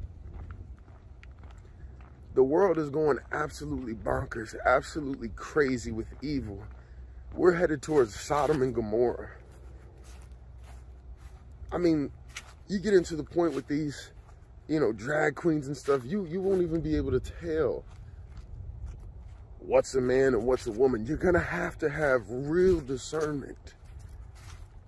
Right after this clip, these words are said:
Look at this. How is it the Bible, in the Bible says,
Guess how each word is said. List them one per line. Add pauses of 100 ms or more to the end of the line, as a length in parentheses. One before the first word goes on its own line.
(640)
Look
at
this.
How
is
it
the
Bible, (100)
in
the
Bible
says,